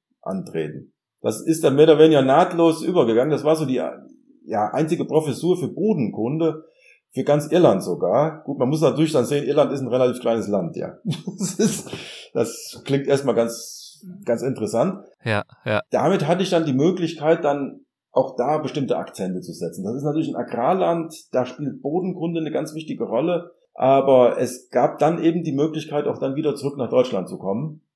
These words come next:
Speaker 1: auf den Lehrstuhl für Pflanzenökologie hier und klar, dann spielen auch persönliche Dinge eine Rolle. Irland ist ein ganz tolles Land, ja,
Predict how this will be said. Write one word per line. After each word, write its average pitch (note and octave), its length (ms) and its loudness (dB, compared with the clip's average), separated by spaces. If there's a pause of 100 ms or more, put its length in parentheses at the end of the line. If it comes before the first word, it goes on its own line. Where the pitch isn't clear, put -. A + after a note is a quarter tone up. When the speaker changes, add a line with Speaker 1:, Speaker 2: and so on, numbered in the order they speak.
(140)
Speaker 1:
auf B2 220 2 (240)
den B2+ 140 0
Lehrstuhl C#3 400 2
für A2+ 460 0
Pflanzenökologie F#2+ 960 -4
hier A#2+ 240 -2
und G#2+ 320 -6 (640)
klar, G2+ 260 2
dann G#2+ 500 2
spielen D3+ 340 2
auch A#2+ 100 2
persönliche D3+ 500 4
Dinge D3+ 200 0
eine C3+ 140 2
Rolle. C#3+ 320 4
Irland C3+ 280 2
ist C3+ 100 -4
ein A#2+ 120 -8
ganz F3+ 260 0
tolles D#3+ 320 0
Land, D#3 340 -2
ja, C3 380 -2